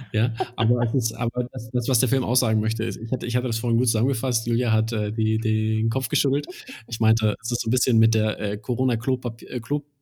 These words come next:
Klopapier, ähm, Situationen zu vergleichen, was in diesem Film passiert. Und das ist, äh,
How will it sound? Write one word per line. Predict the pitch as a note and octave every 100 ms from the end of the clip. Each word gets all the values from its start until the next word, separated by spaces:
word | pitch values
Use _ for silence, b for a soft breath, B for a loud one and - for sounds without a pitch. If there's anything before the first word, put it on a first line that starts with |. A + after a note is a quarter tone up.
| _
Klopapier, | - A2+ A#2 A#2 A#2+ -
ähm, | A#2 G#2+ G#2+ G#2
Situationen | A#2 B2+ A2+ A#2+ C#3
zu | -
vergleichen, | A2+ A2 G#2+ G2 A#2 A2 G2+
was | A2
in | G#2+
diesem | G#2 G2+
Film | - A2 A2
passiert. | F#2+ G#2 G#2+
Und | - F2+
das | F2+ G#2
ist, | G2 -
äh, | F#2+ F2+ F2+